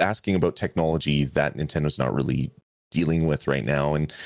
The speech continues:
and a lot of that stuff comes up at shareholders, and it's like, "Hey, this is a thing. Why aren't you doing this thing?" And then they respond to it, and then nothing comes of it. But yeah, this, uh, this, this Switch Pro, Switch Mini or Switch Pro, um,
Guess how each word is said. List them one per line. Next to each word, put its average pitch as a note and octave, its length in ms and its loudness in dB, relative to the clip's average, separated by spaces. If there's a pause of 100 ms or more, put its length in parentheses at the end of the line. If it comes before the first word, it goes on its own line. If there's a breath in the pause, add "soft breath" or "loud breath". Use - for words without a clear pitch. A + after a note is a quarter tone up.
(180 loud breath)
and A#2+ 260 0
a A2+ 60 4
lot B2+ 200 4
of A2 60 2
that F#2 120 4
stuff - 220 -2
comes E2+ 220 -2
up - 80 -2
at - 80 -4
shareholders, C2+ 560 0
and B1 80 0
it's - 100 0
like, - 180 0
"Hey, E3+ 280 4
this C#3+ 240 0
is G2+ 80 0
a F2+ 80 2
thing. A#2 360 2
Why C#3 160 4
aren't D#3 220 0
you C3+ 60 0
doing C3 360 4
this E2+ 220 2
thing?" C#2 400 0
And C#2 100 2
then C#2+ 120 2
they C2 120 2
respond C2 440 0
to - 160 0
it, C#2 160 0
and C#2+ 120 2
then D2 100 0
nothing C#2 300 -2
comes - 300 -2
of E2+ 100 2
it. A2 220 -2 (240 loud breath)
But F#2 140 0
yeah, D#2+ 180 2
this, E2 340 0
uh, D#2 220 4 (480 loud breath)
this, - 440 0
this - 180 0
Switch - 640 0
Pro, - 240 0 (100)
Switch - 300 0
Mini F#2+ 420 4
or C#2 100 2
Switch - 360 0
Pro, D#2 440 2 (280 loud breath)
um, D#2 360 0